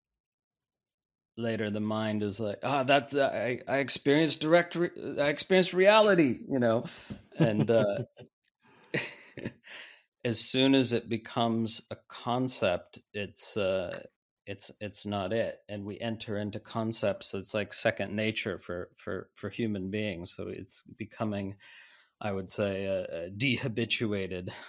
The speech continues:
Speaker 1: <laughs> from, from that, giving, giving the concepts credence, you know, 'cause I, I teach the same thing that, that you say of, like,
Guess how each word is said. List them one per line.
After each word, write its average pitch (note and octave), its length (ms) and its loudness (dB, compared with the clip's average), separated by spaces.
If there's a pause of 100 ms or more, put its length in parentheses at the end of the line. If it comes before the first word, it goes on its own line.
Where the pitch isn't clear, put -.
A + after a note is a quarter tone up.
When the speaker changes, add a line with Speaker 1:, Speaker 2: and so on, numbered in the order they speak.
(140)
Speaker 1:
<laughs> - 300 -12
from, G#2 640 -2 (260)
from G#2 320 -4
that, G#2+ 340 -4
giving, A2 380 -4
giving A#2 300 -2
the G#2 100 -4
concepts - 840 -6 (720)
credence, A#2 760 0
you B2 220 -6
know, A#2 120 -4
'cause A#2 200 0
I, B2 200 0
I A#2+ 140 0
teach B2 380 -4
the A2 80 -6
same A#2+ 260 -2
thing A#2 240 -2
that, A2 200 -6 (560)
that G#2 120 -4
you D#3 180 0
say A#2+ 380 4
of, A2+ 180 0
like, A#2 360 0